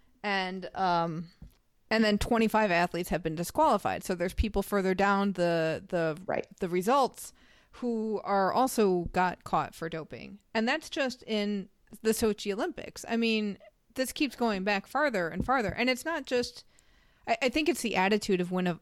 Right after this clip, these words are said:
Speaker 1: win at all costs.
Speaker 2: You know, and how many athletes who, because of all these doped athletes, retired and said, "There's no point in competing if it's not gonna be done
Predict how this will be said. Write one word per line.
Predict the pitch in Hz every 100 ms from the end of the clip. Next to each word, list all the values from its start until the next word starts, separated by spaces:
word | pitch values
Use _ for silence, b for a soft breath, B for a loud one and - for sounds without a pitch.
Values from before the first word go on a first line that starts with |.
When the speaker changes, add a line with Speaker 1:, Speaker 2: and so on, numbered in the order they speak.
| -
Speaker 1:
win | 180 185
at | 170
all | 175 170
costs. | - 233 170 - - - _ _ B B
Speaker 2:
You | 240
know, | -
and | 233
how | 226 277 294
many | 349 285
athletes | 196 196 196 170 147 170 - - b b b _ _ _ _ - - 160
who, | 208 196 185 180 - 156
because | 185 - 220 220
of | 196
all | 185
these | 165 170 156
doped | - 180 180 180 -
athletes, | - 139 143 135 - - - _ _ _ _ _ _ _
retired | 220 226 294 359 415 - - - - _ -
and | 208
said, | 240 220 240
"There's | 233 220
no | 233
point | 233 247 220 -
in |
competing | 202 202 190 233 302 147 123 151 180 - _ _ _ _ _ _ _
if | 208 196 - 196
it's | 196 208
not | 202 190 - - - _ -
gonna | 202 185
be | 196
done | 190 175 165 170 170